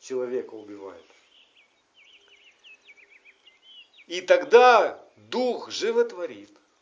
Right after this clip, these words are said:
Будет ли Бог благословлять человека, который любит беззаконие? Животворить его, вот. Вот человек жил беззаконник, а теперь к нему ещё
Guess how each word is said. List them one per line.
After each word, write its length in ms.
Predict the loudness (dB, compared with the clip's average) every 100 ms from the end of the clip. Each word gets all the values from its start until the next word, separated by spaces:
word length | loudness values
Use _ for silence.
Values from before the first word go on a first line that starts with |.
| _ _ _ _ _ _ _ _ _ _ _ _ _ _ _ _
Будет 420 | -14 -12 -12 -14
ли 360 | -10 -8 -8 -12 _ _ _
Бог 340 | _ -4 -4 -4
благословлять 840 | -4 -2 -4 -8 -10 -8 -8 -10 -20 _ _ _ _ _ _
человека, 540 | -20 -16 -12 -10 -10 -12
который 360 | -14 -12 -10
любит 280 | -10 -14 -16
беззаконие? 640 | -18 -16 -16 -18 -20 -20 _ _ _ _ _ _ _ _ _ _
Животворить 640 | -10 -10 -10 -12 -14 -16
его, 160 | -20 -20
вот. 300 | -20 -20 _ _ _ _ _ _ _
Вот 140 | -20
человек 400 | -14 -12 -10 -12
жил 180 | -12 -12
беззаконник, 720 | -10 -12 -12 -12 -14 -14 -18 -20 _ _ _ _
а 100 | -20
теперь 300 | -18 -10 -10
к 100 | -10
нему 340 | -14 -12 -10 -10
ещё 520 | -10 -8 -8 -8